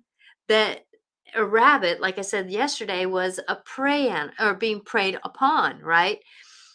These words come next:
And so, <sighs> trusting our instincts this year will be very good. And I can tell you, if you watched my show on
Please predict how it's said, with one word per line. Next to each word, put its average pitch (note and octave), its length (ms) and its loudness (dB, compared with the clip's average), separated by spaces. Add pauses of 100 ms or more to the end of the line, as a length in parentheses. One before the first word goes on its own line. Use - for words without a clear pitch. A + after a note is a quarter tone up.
(140)
And A#3 260 2
so, A3 640 0
<sighs> - 300 -16
trusting C#4 720 -4
our A3 280 0
instincts B3 680 -4
this F#3+ 300 -6
year F#3 160 -4
will F#3 160 -4
be F#3+ 220 -6
very F3+ 400 -4
good. D#3+ 380 -6 (520)
And G#3+ 280 4
I A#3 160 4
can D4 160 -6
tell C4 260 -6
you, C#4 200 -6
if C4+ 120 -12
you G#3 120 -6
watched G#3 420 -4
my C4+ 140 -6
show G3 520 -6
on F#3 280 -4